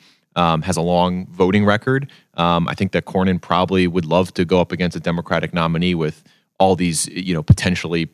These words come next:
you know, uh, perilous votes. Um, w-, whereas some of these other Democratic opponents that, uh, Cornyn has drawn don't have long voting records, maybe a little hard to, a little harder to, to attack.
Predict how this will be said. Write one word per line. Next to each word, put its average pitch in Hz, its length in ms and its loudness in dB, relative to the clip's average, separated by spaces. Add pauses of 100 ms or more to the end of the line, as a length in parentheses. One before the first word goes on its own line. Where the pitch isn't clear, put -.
you 85 140 -10
know, 71 240 -8 (140)
uh, 71 160 -16 (100)
perilous 87 460 2
votes. 85 560 -4 (380)
Um, 78 540 0
w-, 98 320 -4
whereas 98 300 4
some 104 140 2
of 92 40 2
these 85 120 -2
other 98 120 0
Democratic 80 480 -4
opponents 82 420 -6
that, 80 200 -2 (160)
uh, 69 380 -10 (880)
Cornyn 92 300 4
has 82 180 -2
drawn 87 460 2 (320)
don't 98 180 2
have 95 160 0
long 90 320 0
voting 87 260 4
records, 87 380 0
maybe 90 300 2
a 87 60 2
little 87 200 0
hard 85 360 0
to, 85 280 0
a - 20 -14
little 92 200 0
harder 87 340 0
to, 78 380 -6
to - 180 -14
attack. 73 300 -8